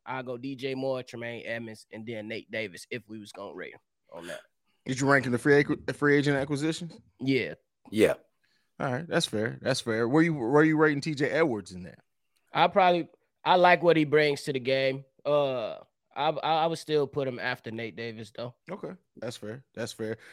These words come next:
Speaker 2: Now, Tremaine Edmonds has already talked about wanting to uphold the legacy of Chicago Bears
Speaker 1: Bro.
Speaker 2: linebackers, man. Listen,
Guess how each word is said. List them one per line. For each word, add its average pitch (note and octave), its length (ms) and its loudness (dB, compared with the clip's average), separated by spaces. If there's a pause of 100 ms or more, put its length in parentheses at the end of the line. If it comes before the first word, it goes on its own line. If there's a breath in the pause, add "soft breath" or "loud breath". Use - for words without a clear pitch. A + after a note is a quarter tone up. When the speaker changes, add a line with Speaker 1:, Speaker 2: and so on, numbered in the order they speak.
Speaker 2:
Now, E3 220 6
Tremaine F#3 360 2
Edmonds E3+ 320 6
has C#3+ 140 0
already D#3 220 4
talked C#3+ 260 2
about C3 360 4 (180 soft breath)
wanting D#3 260 2
to - 240 -4
uphold D3 680 2 (200)
the B2 100 -4
legacy C3+ 540 0
of A#2 60 -8
Chicago C3 500 0
Bears A#2+ 360 2
Speaker 1:
Bro. A2+ 80 -6
Speaker 2:
linebackers, G2+ 640 -6
man. F#2+ 360 -12 (240 soft breath)
Listen, F3+ 360 8